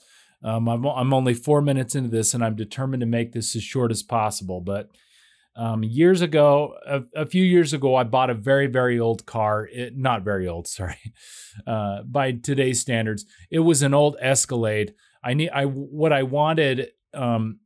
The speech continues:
it, and it was hammered and kind of beat up. But what I wanted was the, the old Escalade had a six point two liter, um, engine in it that made for pulling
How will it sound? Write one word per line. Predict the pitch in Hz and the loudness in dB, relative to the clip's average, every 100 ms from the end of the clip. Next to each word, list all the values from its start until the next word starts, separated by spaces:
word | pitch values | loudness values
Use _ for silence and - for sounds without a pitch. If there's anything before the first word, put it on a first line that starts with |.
| - | 0
it, | 147 156 147 | 0 0 -4
and | 147 135 - | -6 -6 -6
it | 143 139 131 | -4 -4 -2
was | 123 | -4
hammered | 101 120 123 123 120 120 117 | -2 -2 0 2 2 2 2
and | 110 110 107 | 0 -4 -8
kind | 127 123 | -6 -4
of | 110 | -2
beat | 120 120 | 0 2
up. | 123 113 - | 0 0 -4
But | 131 | -2
what | 143 139 | 0 2
I | |
wanted | 127 139 147 123 | 2 2 2 0
was | 113 117 110 | 0 -2 -2
the, | 107 107 110 | -4 -6 -2
the | 127 | 2
old | 143 131 | 4 4
Escalade | 131 - 123 117 110 | 0 -2 -2 0 0
had | 98 113 113 | -2 -2 0
a | 98 - _ _ _ | -2 -6 _ _ _
six | - 170 - | -2 -2 -2
point | - 156 135 - | -4 -4 -4 -4
two | 143 131 | -2 0
liter, | 127 120 113 107 107 104 113 | 0 0 0 -2 -6 -10 -10
um, | 107 101 98 95 - _ _ _ - | -6 -4 -4 -6 -12 _ _ _ -6
engine | 151 147 123 117 | -2 0 0 0
in | 110 | 0
it | 110 110 - | -4 -6 -4
that | 123 120 | -4 -2
made | 120 123 123 | -2 -2 -2
for | 120 | -4
pulling | - - 131 123 113 107 | -6 -6 -4 -2 -2 -4